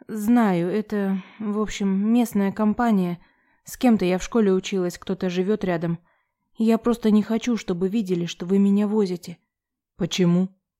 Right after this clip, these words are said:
Спрашиваю, хотя причина понятна. Она поднимает на меня взгляд, смотрит спокойно. Потому что пойдут разговоры.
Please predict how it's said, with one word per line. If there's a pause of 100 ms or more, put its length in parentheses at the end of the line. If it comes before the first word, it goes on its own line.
(120)
Спрашиваю,
хотя
причина
понятна. (520)
Она
поднимает
на
меня
взгляд,
смотрит
спокойно. (600)
Потому
что (540)
пойдут
разговоры.